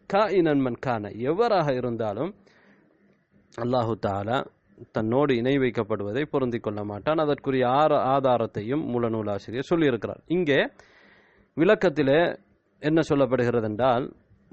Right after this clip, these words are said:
மசாஜித் அல்லாஹுக்குரியன என்று சொல்லப்பட்டிருக்கிறது. இந்த மசாஜித், மஸ்ஜிதுகள்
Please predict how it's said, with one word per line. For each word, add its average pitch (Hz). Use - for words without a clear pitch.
மசாஜித் 156
அல்லாஹுக்குரியன 127
என்று 160
சொல்லப்பட்டிருக்கிறது. 107
இந்த 127
மசாஜித், 131
மஸ்ஜிதுகள் 127